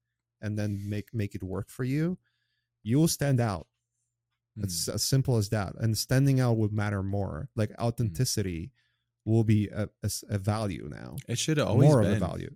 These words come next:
Speaker 1: It
Speaker 2: Should
Speaker 1: should have
Speaker 2: always
Speaker 1: always been. But now
Speaker 2: Yeah.
Speaker 1: it, because the gap of
Speaker 2: The technical
Speaker 1: the
Speaker 2: aspect.
Speaker 1: technical gap, the
Speaker 2: Yeah.
Speaker 1: technical aspect of, like, you can get there
Speaker 2: Mm-hmm.
Speaker 1: without any skill whatsoever. You just have to write it.
Speaker 2: Well, that's still a skill. I s-, I mean, you,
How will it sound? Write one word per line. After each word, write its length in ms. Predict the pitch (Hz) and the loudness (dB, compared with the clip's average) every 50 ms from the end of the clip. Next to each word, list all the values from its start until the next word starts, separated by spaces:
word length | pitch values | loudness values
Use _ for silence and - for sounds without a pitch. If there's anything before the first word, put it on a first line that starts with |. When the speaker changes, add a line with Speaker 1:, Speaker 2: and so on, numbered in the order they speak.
| _ - | _ -6
Speaker 1:
It 60 | 110 | -4
Speaker 2:
Should 100 | 127 123 | -2 2
Speaker 1:
should 120 | 127 127 | 2 4
have 100 | 117 101 | 4 4
Speaker 2:
always 120 | - 120 123 | 4 4 4
Speaker 1:
always 180 | 120 110 104 104 | 4 2 2 2
been. 280 | 117 147 139 120 104 98 | 0 0 0 0 0 0
But 180 | 113 107 - - | -2 -2 -2 -2
now 220 | 113 113 117 113 | -2 0 0 0
Speaker 2:
Yeah. 60 | 110 98 82 _ _ - | -2 -2 -6 _ _ -10
Speaker 1:
it, 120 | 113 110 | -8 -8
because 280 | 104 110 - - 120 104 | -8 -6 -2 -2 -2 0
the 80 | - 107 | 0 -4
gap 480 | 98 95 - 98 104 107 107 104 - - | -4 -4 -4 -4 -2 -2 -4 -6 -8 -10
of 440 | - - 101 87 90 95 - - - _ _ _ _ _ _ _ _ | -10 -6 -4 -4 -4 -4 -6 -10 -18 _ _ _ _ _ _ _ _
Speaker 2:
The 100 | - - - | -4 -4 -2
technical 400 | - 98 95 - 87 85 - 101 | -2 -2 -4 -4 -4 -2 -2 0
Speaker 1:
the 60 | 80 | 2
Speaker 2:
aspect. 160 | 80 135 143 | 4 2 2
Speaker 1:
technical 340 | - 151 123 95 - 110 101 | 4 2 -2 0 0 -2 -2
gap, 280 | 98 101 92 85 82 - - | -2 -2 -6 -6 -8 -10 -8
the 120 | - - | -4 -4
Speaker 2:
Yeah. 60 | - - | -2 -2
Speaker 1:
technical 380 | 117 120 - - 117 - 110 87 | -2 -4 -4 -4 -6 -4 -4 -4
aspect 440 | 87 92 92 - - 98 - - | -4 -6 -6 -8 -10 -12 -12 -10
of, 160 | - 87 - - | -12 -12 -10 -10
like, 200 | 87 90 - _ _ _ - | -10 -10 -10 _ _ _ -4
you 140 | 113 110 113 | -2 -2 0
can 200 | - 120 107 101 | 0 0 0 0
get 260 | - 107 101 98 101 | 2 0 0 0 -2
there 500 | 98 - 95 101 98 87 87 - - 127 - | -4 -4 -4 -2 -2 -4 -4 -6 -8 -8 -8
Speaker 2:
Mm-hmm. 140 | - 107 101 | -6 -4 -2
Speaker 1:
without 320 | 107 92 101 98 98 95 98 | 0 0 2 0 0 0 2
any 240 | 113 135 135 117 | 2 2 2 2
skill 340 | 101 - - - 95 90 87 | 0 -2 -4 -6 -6 -6 -6
whatsoever. 600 | 90 95 90 - - - 98 95 98 98 92 87 90 | -6 -6 -8 -8 -6 -6 -4 -4 -4 -4 -4 -6 -6
You 40 | |
just 140 | 95 101 - | -8 -8 -8
have 120 | - 95 - | -10 -12 -10
to 100 | - 87 | -10 -12
write 380 | 82 85 92 98 107 104 92 | -10 -6 -4 -2 -2 0 -2
it. 220 | 90 95 101 - _ _ _ - _ _ | -2 -4 -4 -8 _ _ _ -20 _ _
Speaker 2:
Well, 80 | - 123 | -2 -2
that's 160 | 135 135 - | -2 -2 -2
still 240 | - - 104 87 85 | -2 0 0 0 0
a 60 | 85 | 0
skill. 460 | - - - 82 80 76 80 82 85 _ _ _ _ _ _ _ - - - - - - | -2 -4 -6 -6 -6 -6 -6 -8 -10 _ _ _ _ _ _ _ -20 -20 -20 -16 -6 -2
I 60 | 101 | -2
s-, 160 | 104 - - - | 0 0 -2 -2
I 180 | 98 107 107 101 | -2 -2 -2 0
mean, 280 | 107 107 104 101 101 - | 0 -2 -2 -2 -4 -6
you, 340 | 85 95 98 104 104 - | -6 -4 -4 -4 -4 -4